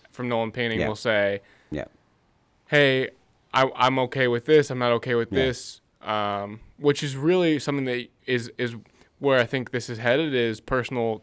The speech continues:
Speaker 1: comfort levels.
Speaker 2: Personal comfort levels.
Speaker 1: Um, there's not gonna be, there,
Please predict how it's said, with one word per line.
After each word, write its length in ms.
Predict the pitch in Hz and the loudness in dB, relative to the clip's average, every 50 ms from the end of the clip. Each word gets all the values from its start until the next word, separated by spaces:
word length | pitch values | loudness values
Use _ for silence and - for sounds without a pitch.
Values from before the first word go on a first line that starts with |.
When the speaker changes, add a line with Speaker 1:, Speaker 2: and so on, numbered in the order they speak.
| _ | _
Speaker 1:
comfort 340 | - 131 123 113 - 110 - | -4 -4 -4 -4 -4 -8 -6
levels. 440 | - 60 52 50 - 95 - - - - | -6 -8 -8 -8 -10 -14 -16 -16 -10 -4
Speaker 2:
Personal 320 | - 104 95 - - 98 | -4 -4 -4 -4 -6 -10
comfort 340 | - - 82 78 - - - | -10 -10 -14 -14 -14 -10 -2
levels. 160 | - 120 117 | 2 2 4
Speaker 1:
Um, 460 | 117 113 117 113 113 113 117 113 110 - 113 95 95 - | 4 4 4 4 2 0 -2 -8 -12 -14 -18 -20 -20 -18
there's 260 | 123 117 127 123 117 | -10 -6 -6 -4 0
not 140 | 127 123 120 | 0 0 0
gonna 160 | 117 123 123 | 2 -2 -2
be, 400 | 117 110 123 120 120 120 117 110 - - - - _ _ _ | -2 0 0 0 2 0 -2 -2 -6 -12 -20 -20 _ _ _
there, 140 | - 92 | -12 -12